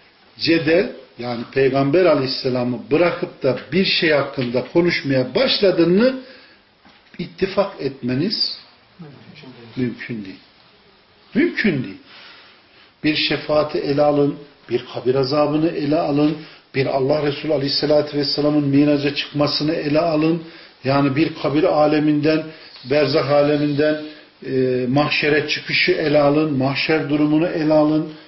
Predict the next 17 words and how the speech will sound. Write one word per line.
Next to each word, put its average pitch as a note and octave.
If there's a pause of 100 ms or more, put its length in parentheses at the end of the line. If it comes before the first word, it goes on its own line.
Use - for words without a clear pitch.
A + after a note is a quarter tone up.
(160)
Yani F3
hiçbirinde F#3
ittifak G3+
etmemiz F3
nedir? A#3 (600)
Mümkün G#3+
değil. D3
Neden? G#3+ (520)
Çünkü B3+
bunlar E4
vahyi D4+
haberler. E3+ (380)
E, C#3+
vahyi G#3
olan B3+
bir G#3
habere, F#3